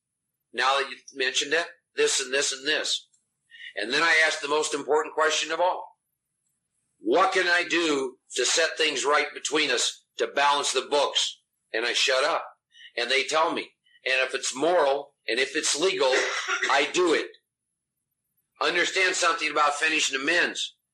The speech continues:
Finishing amends isn't just about the approach. It's about doing what's asked of you to do. For example, my sponsor,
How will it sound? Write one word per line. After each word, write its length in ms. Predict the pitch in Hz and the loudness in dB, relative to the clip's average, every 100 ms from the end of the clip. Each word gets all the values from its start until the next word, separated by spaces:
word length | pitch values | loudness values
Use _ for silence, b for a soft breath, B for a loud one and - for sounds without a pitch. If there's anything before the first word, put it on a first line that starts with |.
| _ _ _ - | _ _ _ -8
Finishing 560 | - 160 151 - 123 | -2 0 0 0 -2
amends 640 | 123 160 175 127 123 - - _ | -2 0 0 0 -4 -6 -12 _
isn't 360 | 151 160 151 110 | -2 -2 -6 -2
just 240 | 151 - | -2 -2
about 320 | 120 139 139 | -2 0 0
the 120 | - 104 | -2 -6
approach. 640 | - 165 175 127 - - _ _ _ _ _ _ | -2 0 0 0 -8 -14 _ _ _ _ _ _
It's 200 | - 123 | -6 -4
about 380 | 127 139 135 - | 0 0 0 0
doing 300 | 147 170 135 | 0 0 0
what's 180 | 127 123 | -2 0
asked 260 | 143 139 139 | 2 2 -2
of 120 | 120 | -8
you 100 | 139 | -6
to 160 | 135 | -4
do. 300 | 131 185 131 - _ _ _ _ _ _ _ | 0 0 0 -8 _ _ _ _ _ _ _
For 160 | 139 | 0
example, 540 | 143 139 175 175 104 107 - | 0 2 0 0 -6 -14 -8
my 200 | 143 139 | -2 -2
sponsor, 480 | 135 165 175 180 | 0 2 2 0